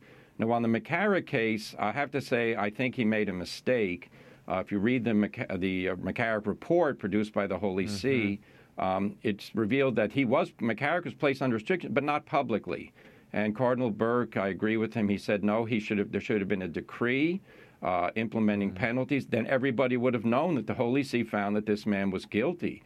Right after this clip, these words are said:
Speaker 1: He never could,
Speaker 2: Right.
Speaker 1: therefore, have continued in his public activities. Now, why did Benedict do that? We don't know directly, but we can speculate that he felt that a private, uh, punishment would curb McCarrick and prevent further abuse.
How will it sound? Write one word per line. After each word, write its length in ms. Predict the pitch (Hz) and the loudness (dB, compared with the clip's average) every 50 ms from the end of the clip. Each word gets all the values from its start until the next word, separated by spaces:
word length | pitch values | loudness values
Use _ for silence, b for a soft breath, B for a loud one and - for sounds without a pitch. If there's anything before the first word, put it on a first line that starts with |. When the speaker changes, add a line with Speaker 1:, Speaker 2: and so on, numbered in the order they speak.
| B B B B | B B B B
Speaker 1:
He 120 | B 123 | B 2
never 360 | 110 110 123 123 131 123 123 110 | 2 4 2 2 0 0 -2 -2
could, 240 | - - 117 95 | 0 -2 0 2
Speaker 2:
Right. 100 | 92 107 | 2 0
Speaker 1:
therefore, 340 | - 113 98 98 107 107 104 98 | 0 0 0 2 2 2 2 2
have 100 | 92 - | 0 -2
continued 680 | - 101 87 - - 139 156 165 139 110 104 101 98 - | -4 -4 -4 -2 -2 0 0 2 2 2 2 2 0 -2
in 160 | - 101 95 | -2 -2 -2
his 100 | 92 92 | -2 -4
public 420 | - - 127 110 101 101 98 - | -4 -2 -2 0 0 0 -2 0
activities. 640 | 104 90 90 - - 143 147 135 135 104 87 76 - B B B B B B B | -2 -2 -2 -2 -2 -2 0 0 0 0 -2 -4 -6 B B B B B B B
Now, 100 | 104 113 | 0 2
why 260 | 110 127 127 139 147 | 4 4 4 2 2
did 160 | 139 143 110 | -2 -2 -2
Benedict 460 | 131 123 120 123 117 104 117 107 - | 0 0 2 2 2 2 0 0 0
do 160 | - 147 160 170 | 2 2 2 4
that? 240 | 151 147 135 123 | 4 2 2 2
We 120 | 107 117 120 | 0 0 0
don't 280 | 107 117 110 110 107 | 2 2 2 4 4
know 240 | 104 120 123 127 123 | 4 4 4 4 2
directly, 560 | 113 104 104 95 110 127 147 143 - 151 139 | 2 0 0 2 2 2 2 0 0 0 0
but 140 | 110 110 107 | 2 2 2
we 120 | 101 107 101 | 2 0 0
can 160 | - 107 87 | -2 -4 -6
speculate 720 | - - - 127 131 123 - 123 113 113 110 107 101 104 | -4 0 0 0 2 2 0 0 2 2 2 2 2 2
that 240 | - 101 98 95 90 B B B B B | 0 0 0 0 -4 B B B B B
he 140 | B 120 120 | B 0 0
felt 440 | 104 - - 123 120 113 113 107 - | 0 2 2 2 2 2 0 0 -2
that 120 | 104 95 | -2 -2
a 60 | 95 | -2
private, 640 | - - - - 117 120 123 127 104 117 110 - - - - | -4 -4 -2 0 2 2 2 2 0 -2 -2 -4 -6 -8 -6
uh, 280 | - 90 87 85 82 | -4 -2 -2 -2 -2
punishment 640 | - - - 113 110 110 104 101 - 110 104 104 104 B B B B B B | -4 -4 -2 0 0 0 0 0 0 0 0 0 -2 B B B B B B
would 240 | B 104 101 101 - | B 0 0 0 -2
curb 380 | - - 123 117 117 117 110 104 | -4 0 0 2 2 2 2 2
McCarrick 580 | 107 104 - 110 110 101 101 98 98 101 101 | 0 0 0 -2 -2 0 0 0 0 0 -2
and 140 | 101 98 87 | -4 -6 -4
prevent 360 | - 104 82 95 107 104 104 | -4 -4 -2 0 0 -2 -2
further 400 | - - 107 104 101 95 98 92 | -2 0 0 2 2 2 0 -2
abuse. 520 | 95 - 85 - - 147 180 170 - - | -2 -4 -4 0 0 2 2 0 -2 -6